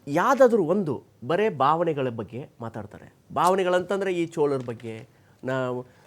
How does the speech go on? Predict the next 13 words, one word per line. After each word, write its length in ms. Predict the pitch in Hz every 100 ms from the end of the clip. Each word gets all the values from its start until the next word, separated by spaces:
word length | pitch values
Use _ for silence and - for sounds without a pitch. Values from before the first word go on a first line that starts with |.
| - 135
ಇನ್ನೊಂದು 520 | 147 165 160 143 131
ಬಗ್ಗೆ 440 | 117 110 120 113
ಮಾತಾಡೋದು. 600 | 117 110 95 - - - -
ನಾನು 160 | 143 196
ಹೇಳೋದು 540 | 170 143 143 - _ -
ಬಾಬರ್ 340 | 123 165 175
ಬಗ್ಗೆ 200 | 139 117
ಹೇಳೋದು. 400 | 117 104 104 - _ -
ಈಗ 140 | 220
ನಾ 60 | 214
ಹೇಳೋದು 220 | 226 214
ಅಭಿವೃದ್ಧಿ 440 | 160 226 277 220
ಬಗ್ಗೆ. 360 | 175 143 107